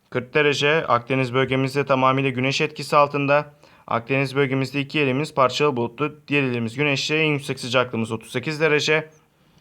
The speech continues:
İç Anadolu bölgemizde tamamıyla güneşli, herhangi bir yağış ihtimali yok. İç Anadolu bölgemizin en yüksek sıcaklığı otuz üç derece.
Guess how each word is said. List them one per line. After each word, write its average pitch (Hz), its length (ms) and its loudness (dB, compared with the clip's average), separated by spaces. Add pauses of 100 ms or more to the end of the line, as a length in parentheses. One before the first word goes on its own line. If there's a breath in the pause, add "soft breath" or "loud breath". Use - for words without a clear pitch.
(260 soft breath)
İç 131 180 -2
Anadolu 151 260 2
bölgemizde 147 500 0
tamamıyla 143 420 2
güneşli, 143 440 0
herhangi 147 300 0
bir 131 60 -2
yağış 135 260 0
ihtimali 147 320 2
yok. 147 220 0
İç 147 160 -2
Anadolu 151 240 2
bölgemizin 147 480 0
en 151 140 0
yüksek 147 260 -4
sıcaklığı 143 400 -2
otuz 113 160 -6
üç 139 220 -2
derece. 156 500 2